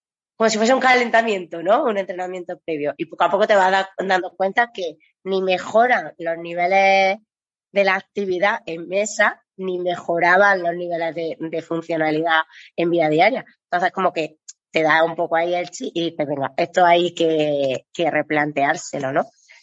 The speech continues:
Pero, bueno, es verdad que cuando eres nueva, tienes poca experiencia, muchas ganas de aprender,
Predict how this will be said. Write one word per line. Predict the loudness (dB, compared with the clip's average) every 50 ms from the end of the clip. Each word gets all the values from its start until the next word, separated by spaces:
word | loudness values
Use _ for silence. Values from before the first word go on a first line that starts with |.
| _ -20 -16 _
Pero, | 0 4 4 4 6 4 4 4 4 4 2 2
bueno, | 2 2 0 0 _ _ _ _
es | -8 -8 -4
verdad | -4 -2 -2 -2 -2 -4 _
que | -6 -4 -2 -2 -2 -2 -2 -2 -4 -6 -8 _ _ _ _
cuando | -2 -2 0 0 0 2 2 4 4 4 4 4 4 2 2 0 0 -2 _ _ _ _ _ _ -4
eres | -2 0 2 2 2
nueva, | 2 2 2 2 0 0 -2
tienes | -4 -4 -4 -6 -8
poca | -10 -10 -10
experiencia, | -10 -8 -8 -6 -6 -6 -6 -6 -8 -8
muchas | -8 -8 -8 -8 -10 -6
ganas | -4 -4 -4 -2 -2
de | -2
aprender, | -2 2 0 0 4 4 4 2